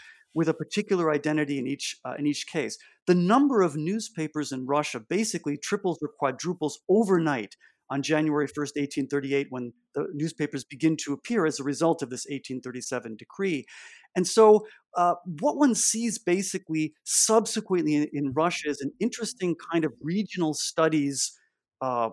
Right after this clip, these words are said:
process. Uh, the Russian term is krayevidение. And though the term is not used in this earlier phase, I think it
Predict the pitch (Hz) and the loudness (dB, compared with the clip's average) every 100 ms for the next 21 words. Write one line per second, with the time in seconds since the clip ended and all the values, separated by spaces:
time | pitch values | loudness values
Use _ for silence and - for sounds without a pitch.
0 | - - 170 170 123 101 - - 127 127 | -4 0 2 2 -2 -4 -6 -8 -6 -4
1 | 131 165 170 156 - 147 123 - 151 127 | 0 2 2 -2 -2 -4 -4 -6 -2 0
2 | 117 113 190 196 202 185 170 165 - - | 0 0 0 0 0 2 2 0 -6 -20
3 | - - _ _ 170 175 175 - 190 180 | -20 -20 _ _ 6 6 6 4 6 6
4 | 175 247 220 170 170 143 190 196 170 143 | 4 2 2 4 2 2 -2 -2 0 0
5 | 135 - 156 151 143 135 - 226 220 160 | -2 -2 -2 0 -2 -4 -6 -2 0 -2
6 | - 156 160 226 202 | -4 -6 -2 -2 -2